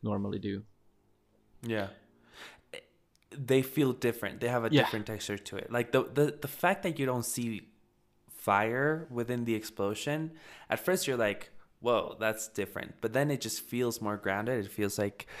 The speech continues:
Speaker 2: something is actively blowing up in a very raw way. And the way that it's shot, like, those first bombs,
Speaker 1: Mm.
Speaker 2: those kids are so fucking close to the blast.
Speaker 1: Mm-hmm.
Speaker 2: Like, so dangerously,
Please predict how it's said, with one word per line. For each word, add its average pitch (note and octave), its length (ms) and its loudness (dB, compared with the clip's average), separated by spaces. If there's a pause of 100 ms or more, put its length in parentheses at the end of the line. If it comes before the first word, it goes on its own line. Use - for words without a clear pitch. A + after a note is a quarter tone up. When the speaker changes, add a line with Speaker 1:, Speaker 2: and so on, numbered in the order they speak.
(180)
Speaker 2:
something G#2 440 4
is G2 180 2
actively G2+ 720 2 (1400)
blowing A2+ 640 8
up F#2 380 2 (580)
in C3 160 4
a B2+ 60 6
very B2 340 8
raw A2+ 320 6
way. A2+ 380 6
And A#2 200 2
the A2+ 80 4
way C3+ 160 6
that F3+ 160 6
it's A2+ 160 6
shot, A2+ 440 6
like, G#2+ 160 2
those A2 180 4
first - 400 2
bombs, A#2+ 540 2
Speaker 1:
Mm. F#2+ 160 -2 (600)
Speaker 2:
those B2+ 360 6
kids D3+ 280 2
are G2+ 120 -4
so A#2 400 0
fucking G#2 500 -4
close G2 280 0
to - 120 -8
the F2+ 140 -2
blast. A2+ 480 6
Speaker 1:
Mm-hmm. G#2 320 0 (320)
Speaker 2:
Like, A2 220 4
so C3+ 640 8
dangerously, A#2+ 1200 4